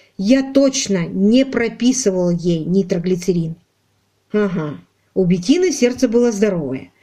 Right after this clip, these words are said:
а вот у Роджера нет. Как называются таблетки, которые он всё время носит при себе? Надо будет узнать его, его врача, а потом поговорить с патологоанатомом и с Дейзи.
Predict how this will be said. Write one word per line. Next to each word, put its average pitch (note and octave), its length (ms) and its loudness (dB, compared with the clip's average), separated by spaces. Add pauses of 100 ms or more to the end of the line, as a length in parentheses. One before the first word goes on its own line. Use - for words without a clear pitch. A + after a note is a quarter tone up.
(200)
а F#3 120 0
вот G#3 200 2
у G3 60 4
Роджера C4 400 4
нет. A#3 360 -2 (720)
Как F4+ 320 0
называются F#4+ 480 2
таблетки, F4+ 440 0
которые F4 340 -2
он E4 60 -4
всё E4+ 140 -2
время E4 240 -2
носит D#4+ 280 -2
при D4+ 100 0
себе? D4 380 0 (520)
Надо A3 300 0
будет D4 240 2
узнать C#4 340 0
его, C#4+ 200 2
его C#4 300 4
врача, G3 720 -2 (280)
а F#3+ 80 -6
потом B3+ 240 -2
поговорить D4+ 540 0
с - 60 -14
патологоанатомом G#3 1120 0
и C#4 120 2
с B3 60 0
Дейзи. F3 720 0